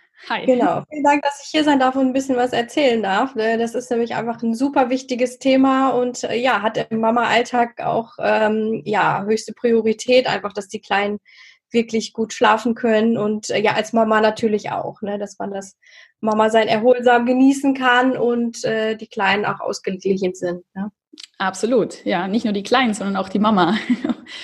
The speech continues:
Speaker 2: Richtig.
Speaker 1: Und wahrscheinlich auch der Papa. Das wird, äh, eine Auswirkung auf das ganze System haben. Kann ich mir gut
Speaker 2: So ist es,
Speaker 1: vorstellen.
Speaker 2: so ist es, ne? Das, äh, wenn Mama schlecht drauf ist, sage ich immer, dann, ähm, ja, weil, weil die Mama ist so das Zahnrad der Familie und dann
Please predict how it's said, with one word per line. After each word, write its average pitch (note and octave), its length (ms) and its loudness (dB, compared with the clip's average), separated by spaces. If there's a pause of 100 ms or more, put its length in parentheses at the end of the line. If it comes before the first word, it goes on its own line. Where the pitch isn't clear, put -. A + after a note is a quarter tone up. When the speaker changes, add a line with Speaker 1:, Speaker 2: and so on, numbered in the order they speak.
Speaker 2:
Richtig. - 340 0
Speaker 1:
Und - 60 0
wahrscheinlich D4+ 440 0
auch C4 120 -4
der B3+ 140 -2
Papa. B3 380 0
Das G3+ 180 -2
wird, B3 140 2
äh, - 40 -6
eine A#3+ 840 0
Auswirkung C4 600 2
auf A#3 320 0
das A3+ 200 -6
ganze A#3+ 360 0
System G3+ 640 -2
haben. D#3+ 500 -6 (160)
Kann G3 200 -4
ich F#3+ 140 -4
mir F3+ 100 -4
gut G3 100 -2
Speaker 2:
So C4+ 120 6
ist - 280 0
es, E3 180 -8
Speaker 1:
vorstellen. - 20 -8
Speaker 2:
so - 120 -4
ist A3 280 -6
es, F#3 260 -8
ne? A3+ 320 0
Das, G#3 480 -6
äh, G#3 240 -4
wenn A#3+ 140 2
Mama C#4 260 4
schlecht B3+ 320 0
drauf B3 260 0
ist, B3 80 -4
sage A#3 180 -2
ich A#3 100 -6
immer, A3+ 220 -2
dann, A3+ 340 -2
ähm, A3 460 -4
ja, A3+ 160 2
weil, G3 100 0
weil A3 120 0
die B3 80 0
Mama C#4+ 240 2
ist C4 180 0
so C4 60 -4
das B3 200 -4
Zahnrad C4 380 0
der B3+ 80 -2
Familie B3 520 -2
und A3 140 -8
dann A3 220 -6